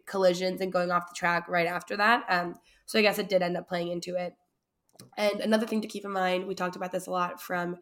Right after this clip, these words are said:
practice and quali, is the gravel traps. They're huge.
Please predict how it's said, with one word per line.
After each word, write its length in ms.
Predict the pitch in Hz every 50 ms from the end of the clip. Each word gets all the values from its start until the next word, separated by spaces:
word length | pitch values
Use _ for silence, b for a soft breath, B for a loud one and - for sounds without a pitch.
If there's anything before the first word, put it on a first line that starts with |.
| b b b b b b b
practice 440 | _ - 214 214 - 226 214 214 214
and 120 | 196 190 -
quali, 380 | - 202 196 196 202 196 202
is 400 | 196 - - 190 190 185 185 -
the 120 | - 190 190 -
gravel 260 | - 170 175 170 175
traps. 300 | 175 185 - - - -
They're 140 | - 196 196
huge. 640 | 185 - - - - 196 185 180 185 226 262 254 -